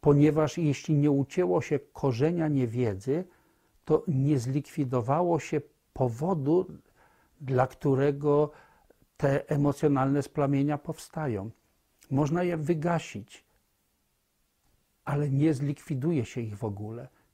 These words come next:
Na przykład przez samo praktykowanie tylko tego, co w sanskrycie nazywa się shamatha, po tybetańsku shinne,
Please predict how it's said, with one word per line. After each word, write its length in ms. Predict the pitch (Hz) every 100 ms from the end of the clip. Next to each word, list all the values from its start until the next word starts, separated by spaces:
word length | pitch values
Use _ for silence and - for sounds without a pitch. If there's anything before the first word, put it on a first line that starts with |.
| _ _ _ _ _ _ -
Na 120 | 131
przykład 520 | - 170 147 175 170
przez 440 | - - 160 143 -
samo 300 | 170 180 165
praktykowanie 960 | 147 143 - 147 143 123 139 160 147
tylko 560 | 143 135 127 - 127 131 - _ _ _ _ _ - -
tego, 220 | 135 127
co 160 | 127 120
w 40 |
sanskrycie 500 | - 123 - 123 -
nazywa 400 | 127 113 127 127
się 240 | 117 - 131
shamatha, 720 | - 135 131 123 - 127 104 - _ _ -
po 100 | -
tybetańsku 1040 | - 123 123 139 143 139 - 143 135 131 - - _ _ _
shinne, 640 | - - 156 123 117 160